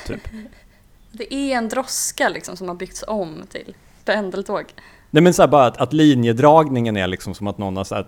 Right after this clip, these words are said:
Speaker 1: tappat en skål med fil och müsli. På tal om idiotsäkra städer, New York är ju idiotsäkert på det sättet att man så här, ska du till flygplatsen,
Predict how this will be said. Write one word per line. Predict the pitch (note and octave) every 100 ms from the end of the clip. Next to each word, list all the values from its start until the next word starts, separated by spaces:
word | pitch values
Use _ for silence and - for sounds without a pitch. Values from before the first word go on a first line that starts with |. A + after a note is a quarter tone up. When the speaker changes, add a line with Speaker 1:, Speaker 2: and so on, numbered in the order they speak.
| _ -
Speaker 1:
tappat | B2 - _ G2 -
en | G2
skål | - G#2+ F#2+ G2 G2
med | F#2+ F#2
fil | - F#2+ G2
och | G2+
müsli. | C3 - - - - - _ _ _
På | -
tal | C3+ C3
om | B2
idiotsäkra | C3+ B2+ B2 A2 A2+
städer, | - C#3 G#2 -
New | A#2+
York | C3+ E3 A2 G2+
är |
ju | F#2 F#2+ -
idiotsäkert | - G#2 G2 - F2+ - F#2+
på | G2+
det | F#2+
sättet | - - F2
att | F#2 F#2+
man | F#2 F#2 _ -
så | A2
här, | F#2+ -
ska | - C#3+
du | D#3
till | D3
flygplatsen, | - C3 F#2+ C3 C3+ - - G2+